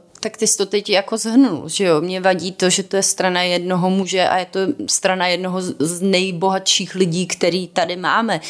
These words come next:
který vlastní média a, eh, vlastní spoustu věcí, jo. V-, teď v poslední době byla nějaká takový ty věci, jako nikdy nebudu kupovat nic od Babiše.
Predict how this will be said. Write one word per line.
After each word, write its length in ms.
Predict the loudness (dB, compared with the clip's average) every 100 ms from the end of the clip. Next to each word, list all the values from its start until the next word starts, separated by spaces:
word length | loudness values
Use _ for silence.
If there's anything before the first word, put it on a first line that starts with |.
| -14 -2
který 240 | 0 0
vlastní 760 | 0 0 0 -2 -2 0 -2 -6 -2
média 720 | 0 2 0 0 2 4 2 0
a, 460 | -2 0 0 0 2
eh, 420 | 2 2 0 -4
vlastní 300 | -4 0 0
spoustu 540 | -2 -4 -4 -4 -2 0
věcí, 380 | 2 2 0 0
jo. 120 | 0 -4 -6 0
V-, 240 | 2 2 0 0
teď 260 | 0 2 -2
v 60 | -6
poslední 460 | -4 2 2 2
době 280 | 0 0 -2
byla 340 | 2 2 2 -2 -20 _ _ 0
nějaká 420 | 0 0 -2 -2
takový 320 | -4 -2 -2
ty 180 | 2 0 0 -20 _ 2
věci, 340 | 2 2 2
jako 540 | 2 2 0 0 -2 4
nikdy 300 | 4 4 4
nebudu 280 | 2 0 -6
kupovat 460 | -8 0 2 2
nic 200 | 2 0
od 120 | -2 0
Babiše. 500 | 0 0 -2 -4